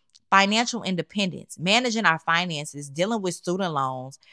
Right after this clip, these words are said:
learning financial responsibility, while also being in this day and age where everything is so expensive, entry-level salaries for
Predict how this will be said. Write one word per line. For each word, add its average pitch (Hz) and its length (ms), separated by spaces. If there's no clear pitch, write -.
learning 202 420
financial 175 540
responsibility, 165 1300
while 226 540
also 196 800
being 226 640
in 185 340
this 247 500
day 160 240
and 156 100
age 139 540
where 180 580
everything 196 920
is 165 180
so 247 400
expensive, 143 920
entry-level 220 800
salaries 160 1040
for 170 680